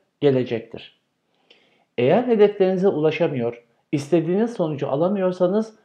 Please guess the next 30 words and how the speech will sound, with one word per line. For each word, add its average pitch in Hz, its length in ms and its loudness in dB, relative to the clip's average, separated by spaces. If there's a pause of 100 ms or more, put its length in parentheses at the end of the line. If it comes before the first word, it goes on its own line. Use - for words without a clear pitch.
(260)
davranışınızı 143 960 -2 (160)
değiştirin. 120 500 0 (1080)
Sadece 202 600 0
kendinize 175 520 0
yeterince 175 600 0
zaman 160 320 -2
ayırın 175 400 0 (160)
ve 175 80 4
önem 139 440 -2
verin. 104 260 -6 (200)
Gerisi 160 640 0
gelecektir. 113 800 -6 (840)
Güzel 196 360 2
bir 220 140 0
kahvaltı 185 500 4
ve 208 80 4
müze 175 300 2
ziyareti 160 560 0
planladınız 143 760 -4
ancak 175 380 -2
havalar 170 460 2
çok 214 220 -2
sıcak 143 320 -6
olduğu 160 260 0
için 143 400 -4
gitmeyi 151 480 -4
riskli 196 380 0
ve 196 80 6
zahmetli 165 540 0
buluyorsunuz. 110 760 -6